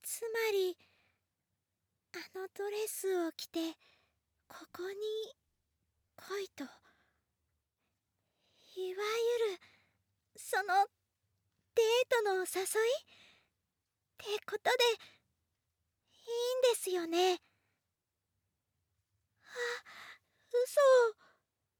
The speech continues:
え？なんですか？この童貞ひきニ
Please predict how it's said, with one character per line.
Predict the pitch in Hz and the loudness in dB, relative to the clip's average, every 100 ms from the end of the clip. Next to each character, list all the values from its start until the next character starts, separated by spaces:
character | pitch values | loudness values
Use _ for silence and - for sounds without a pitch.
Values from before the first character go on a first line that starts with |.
| _ _ _ _ _ _ _ _ _ | _ _ _ _ _ _ _ _ _
え？ | - - 554 587 605 659 640 - - - - _ _ _ _ _ _ _ _ _ _ _ _ _ _ _ _ _ | -18 -8 -2 2 2 0 -4 -12 -18 -16 -16 _ _ _ _ _ _ _ _ _ _ _ _ _ _ _ _ _
な | 453 | -2
ん | |
で | 440 466 523 640 605 587 | -2 -2 -6 2 4 4
す | - | 0
か？ | - 427 427 523 622 - - - _ _ - | -2 0 2 2 0 -8 -20 -20 _ _ -4
こ | 523 | -2
の | 427 427 | 0 0
童 | 427 440 466 | 4 4 6
貞 | 494 508 | 6 6
ひ | - | 4
き | |
ニ | 539 | -2